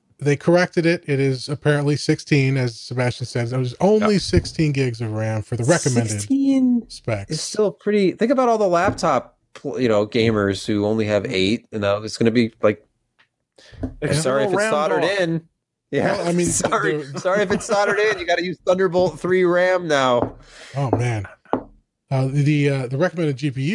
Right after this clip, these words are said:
Speaker 1: Us are a G T X ten seventy or an R X Vega fifty-six. So that's, that's fairly high as well. So you're
Speaker 2: Yeah.
Speaker 1: looking at some of these older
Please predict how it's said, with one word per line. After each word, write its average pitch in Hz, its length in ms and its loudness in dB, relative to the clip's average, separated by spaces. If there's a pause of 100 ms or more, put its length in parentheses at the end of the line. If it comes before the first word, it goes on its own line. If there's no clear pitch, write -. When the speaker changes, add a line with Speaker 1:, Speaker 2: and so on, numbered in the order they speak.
(160)
Speaker 1:
Us 120 160 -4
are 127 180 -2
a 120 300 0
G - 180 -6
T - 140 0
X 123 160 -2
ten 131 120 -2
seventy 139 520 2
or 120 220 -2
an 117 100 -2
R 127 140 0
X 120 120 -2
Vega 117 240 0
fifty-six. 120 720 -2
So 131 120 -4
that's, 175 240 -2
that's - 240 -10
fairly 147 640 0
high 135 420 2
as 120 300 -4
well. 127 400 0
So - 140 -8
you're 123 100 -4
Speaker 2:
Yeah. 123 80 4
Speaker 1:
looking 120 160 -6
at 113 80 -6
some 120 120 -6
of 113 80 -4
these 117 140 -4
older 156 400 2